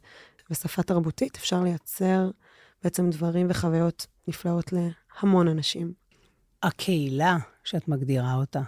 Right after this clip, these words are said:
Speaker 2: היא כבר קהילה? זאת אומרת, תיארת בהתחלה את הבר יין, ואחר כך ארוחות ש-, שישי, ו-, ומפגשים וכולי, אז כבר יש לכם איזה מיילינג ליסט בטח די, אה, גדול. יש איזה משהו קהילתי בתוך הדבר הזה?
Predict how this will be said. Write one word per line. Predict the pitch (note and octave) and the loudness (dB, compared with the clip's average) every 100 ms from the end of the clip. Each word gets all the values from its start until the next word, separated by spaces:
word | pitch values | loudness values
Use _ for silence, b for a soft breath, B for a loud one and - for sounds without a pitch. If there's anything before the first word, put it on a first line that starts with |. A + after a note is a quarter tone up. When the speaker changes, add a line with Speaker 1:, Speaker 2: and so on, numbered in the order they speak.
| - _ _ | -8 _ _
Speaker 2:
היא | - | -2
כבר | - E3 | 4 2
קהילה? | C3 - C#3 C#3 D3+ A3 | 4 2 4 4 4 2
זאת | A#3 - | 0 2
אומרת, | D#3 C#3+ D3 | 4 4 4
תיארת | D3+ D3 D3+ - B B B B G3 | 4 6 4 0 B B B B 4
בהתחלה | D#3 - E3+ D3 D3 | 4 6 4 6 6
את | D3 | 6
הבר | D3+ C#3+ C#3+ | 4 4 4
יין, | D3 C3+ B2+ C3 | 6 6 4 4
ואחר | C#3 - | 2 0
כך | D3+ D#3+ | -2 -2
ארוחות | D3+ C#3 - E3 | -2 -2 2 2
ש-, | - D#3+ D3+ D3+ D3+ D3+ | 4 4 4 2 0 0
שישי, | D3 - - D#3 B2 B B B B _ | 2 2 2 4 2 B B B B _
ו-, | D3 D3+ C#3+ D3 - | 0 4 4 2 0
ומפגשים | E3 D#3+ D#3+ - D#3+ - - G3 F3 | 4 6 6 4 2 2 6 6 6
וכולי, | D3 - E3+ E3+ E3+ - | 4 2 4 6 4 2
אז | E3 C#3 | -2 -2
כבר | - D3+ | 0 2
יש | D3+ A3 - | 4 4 2
לכם | C4+ A3+ F#3 | 0 4 4
איזה | D3+ | 6
מיילינג | D#3 E3 F3 E3+ D3+ | 6 6 6 6 4
ליסט | D3 D3 - | 4 2 2
בטח | D3+ - E3 | 0 2 0
די, | C3+ D3 C#3+ D3 | 2 4 4 4
אה, | C#3 | 2
גדול. | C3 C#3+ C#3+ C#3 D#3+ C4 B B B B B B B G3+ E3 | 2 2 4 4 4 2 B B B B B B B 4 8
יש | E3 F#3 - | 10 8 6
איזה | G#3 F3+ | 6 8
משהו | D#3+ D#3 - | 8 6 4
קהילתי | - D3+ B2+ D3 C3 - B3+ C#4+ | 0 2 4 4 2 2 4 6
בתוך | C#4 C#4 A#3+ | 6 4 6
הדבר | C4+ B3+ A#3+ | 4 4 4
הזה? | B3 C4 C4 | 4 4 4